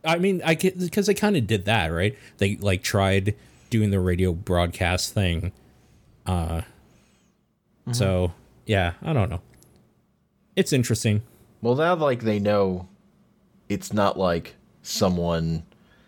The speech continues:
Speaker 2: holding Wanda in a weird prison. Like, it's Wanda doing it.
Speaker 1: It's almost
Speaker 2: So.
Speaker 1: scarier knowing that. <laughs>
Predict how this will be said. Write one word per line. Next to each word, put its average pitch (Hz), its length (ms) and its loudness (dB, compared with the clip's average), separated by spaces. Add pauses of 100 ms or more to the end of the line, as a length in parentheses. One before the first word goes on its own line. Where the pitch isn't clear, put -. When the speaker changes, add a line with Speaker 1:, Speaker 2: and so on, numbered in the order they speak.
(640)
Speaker 2:
holding 98 560 2
Wanda 90 320 2
in 82 120 -2
a 85 40 -2
weird 82 400 -2
prison. 62 640 -6 (420)
Like, 65 160 -4
it's - 160 -8
Wanda 71 380 -2
doing 64 380 -4
it. - 200 -8 (460)
Speaker 1:
It's 135 120 0
almost 180 360 2
Speaker 2:
So. - 80 -2
Speaker 1:
scarier 82 540 0 (560)
knowing 82 340 2
that. 76 240 -4 (880)
<laughs> - 100 2